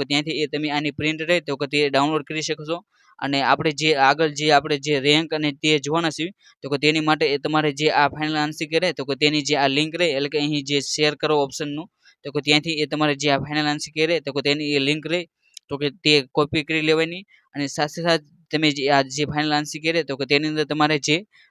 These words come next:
રદ થયેલા જે પ્રશ્નો છે, તો કે તે પણ એ તમારે અલગથી લખી, લખી લેવા, કેમ કે આપણે જે આગળ જે માર્ક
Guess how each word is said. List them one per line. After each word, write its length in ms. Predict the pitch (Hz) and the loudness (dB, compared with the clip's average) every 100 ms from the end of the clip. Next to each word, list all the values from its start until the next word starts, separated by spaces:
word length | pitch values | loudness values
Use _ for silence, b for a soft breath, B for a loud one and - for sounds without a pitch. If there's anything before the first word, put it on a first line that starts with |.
| _ | _
રદ 140 | 147 - | -2 -2
થયેલા 280 | 165 160 160 143 | 0 2 2 2
જે 80 | 151 | 0
પ્રશ્નો 340 | 147 156 151 170 160 | 0 -4 -4 -8 -6
છે, 120 | 175 - _ _ | -8 -10 _ _
તો 60 | 139 | -4
કે 100 | 147 143 | 2 4
તે 60 | 160 170 | 4 4
પણ 160 | 165 160 | 0 -2
એ 40 | 151 | 0
તમારે 240 | 160 156 147 135 | 2 2 2 2
અલગથી 320 | 160 - 156 | 0 0 -4
લખી, 240 | 156 147 147 | -4 -2 -4
લખી 240 | 160 180 | -2 0
લેવા, 220 | 151 147 170 b 143 _ | 0 0 -2 b -20 _
કેમ 180 | 147 156 | -6 0
કે 60 | 156 | 4
આપણે 220 | 139 160 151 | 4 2 -2
જે 120 | 151 143 | 2 4
આગળ 300 | 147 160 147 | 4 2 -2
જે 100 | 151 151 139 131 123 - | 0 2 4 2 -2 -4
માર્ક 160 | 151 151 | 0 0